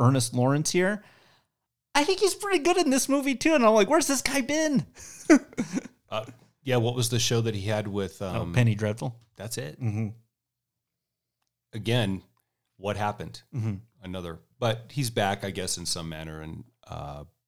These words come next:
Speaker 2: a-, and fine. D-,
Speaker 1: Yeah.
Speaker 2: I never thought Josh Hartnett was a bad actor.
Speaker 1: Mm.
Speaker 2: I just don't know what happened.
Speaker 1: Pick-,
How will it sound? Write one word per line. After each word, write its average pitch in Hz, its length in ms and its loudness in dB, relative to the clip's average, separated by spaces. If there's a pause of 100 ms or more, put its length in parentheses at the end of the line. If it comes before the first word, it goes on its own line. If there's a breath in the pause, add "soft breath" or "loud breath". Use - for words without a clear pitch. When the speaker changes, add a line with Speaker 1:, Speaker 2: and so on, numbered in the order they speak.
(120)
Speaker 2:
a-, - 220 -12
and 98 180 -6
fine. 82 420 -8
D-, 123 100 -4
Speaker 1:
Yeah. 110 60 -2
Speaker 2:
I - 80 -2
never 151 200 -4
thought 113 200 -6
Josh 101 200 -6
Hartnett 107 240 -8
was 95 140 -10
a 90 40 -12
bad 90 220 -12
actor. 104 320 -14 (140)
Speaker 1:
Mm. 165 240 -2 (320)
Speaker 2:
I 104 60 -12
just - 140 -4
don't 110 100 -6
know 107 60 -8
what 92 100 -10
happened. - 360 -14 (920)
Speaker 1:
Pick-, 117 240 -6